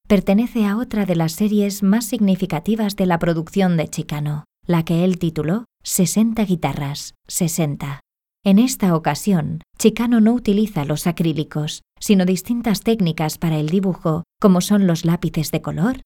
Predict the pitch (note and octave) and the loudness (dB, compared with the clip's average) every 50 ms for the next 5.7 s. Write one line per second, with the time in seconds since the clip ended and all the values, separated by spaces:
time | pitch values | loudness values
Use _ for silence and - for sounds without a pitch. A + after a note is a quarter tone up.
0 | _ _ - D#3+ D#3+ D#3+ - - G3 G#3 G#3+ G#3 G#3 F#3+ A3 B3 - - _ _ | _ _ -4 -2 -2 -2 -2 0 2 4 4 2 2 -2 -4 -6 -8 -12 _ _
1 | - F#3+ F3 E3 E3 - E3 D3 - F3 G3+ B3 A3 E3+ F3+ A3+ - - - _ | 0 2 2 2 2 0 -4 -4 -2 -2 -2 -2 -2 -2 -4 -4 -6 -12 -16 _
2 | _ _ - G3 G3 F3+ F3 F#3 E3+ F3 F#3 E3 D#3+ - - F#3+ A#3 B3 C4+ C4 | _ _ 2 4 4 4 4 2 0 0 0 0 0 0 0 -2 -2 -2 -4 -8
3 | C4 - - - - A#3 A3+ G#3+ G#3 G3+ - A3 G#3 G3+ G3+ F#3+ F3+ F3 - D#3+ | -10 -16 -8 -2 2 2 4 4 2 2 0 0 2 2 4 2 2 2 0 -2
4 | C#3+ - D3+ D3+ D3+ - - - - _ _ - G3+ A#3+ B3 C4+ A#3+ A3 - - | -4 -4 -4 -4 -4 -6 -8 -12 -16 _ _ 2 2 4 4 2 -2 -2 0 2
5 | G#3+ F#3 F3+ F3 E3+ E3 D#3 D3+ - D3 C#3+ D3 D3+ D#3 | 2 4 4 4 2 2 0 -4 -4 -6 -8 -8 -10 -14